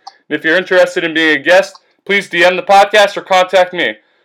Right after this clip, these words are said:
We're off next week as I will be celebrating the holidays with my family in New England, but be sure to tune in two weeks from now. The N F L playoffs will start that Sunday, and Mitchell Mawson will be joining me as we go through the big names and big games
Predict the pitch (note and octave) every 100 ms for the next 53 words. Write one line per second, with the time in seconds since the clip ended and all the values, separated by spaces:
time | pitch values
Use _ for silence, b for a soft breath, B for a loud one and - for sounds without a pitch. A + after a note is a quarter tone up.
0 | _ _ _ E3+ A3+ D4 A#3 A#3 A#3 C#3+
1 | D3 D3 E3+ F3+ E3 - F#3 F3+ F3 E3
2 | F3 F#3 E3 C#3+ D3 D3+ D3+ F3 E3 D3+
3 | C#3 C#3 D3 E3 A#2+ A#2+ _ _ _ -
4 | - F3+ B3 A#3+ - G#3+ G3+ - F#3+ F#3+
5 | F#3 D#3+ D#3+ A2+ - _ _ _ D#3 G3
6 | G#3+ G#3+ G#3 G#3 G#3+ F3+ D#3 D#3+ - -
7 | G#3+ A3+ D3+ C3+ C3+ C3 C3+ C#3 b b
8 | - C#3+ D3 F3+ A#3 F#3+ G#3 C4 - D#3+
9 | C3+ A#2+ B2+ B2+ C3+ D3 D3+ - C3+ C#3+
10 | F#3 F3+ F#3 C#3+ - F#3 E3+ F#3 G3+ D#3
11 | C#3 E3+ E3 D3+ G#3 D#3 C#3+